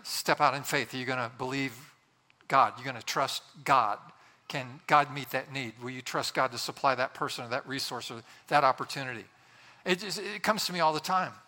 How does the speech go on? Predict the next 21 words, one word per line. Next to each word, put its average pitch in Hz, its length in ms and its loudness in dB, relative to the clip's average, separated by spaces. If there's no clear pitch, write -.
God, 190 240 8
God 175 220 4
throws 214 400 4
them 190 100 2
my 175 200 6
way 214 320 6
because 175 320 0
he 180 120 -2
knows 180 240 2
I'll 170 180 6
exercise 156 540 -2
my 135 120 -6
faith. - 220 -12
And 185 140 2
without 185 420 6
faith, 160 240 0
it's - 120 -8
impossible 160 480 2
to 139 40 -8
please 147 280 -8
God. 165 240 -2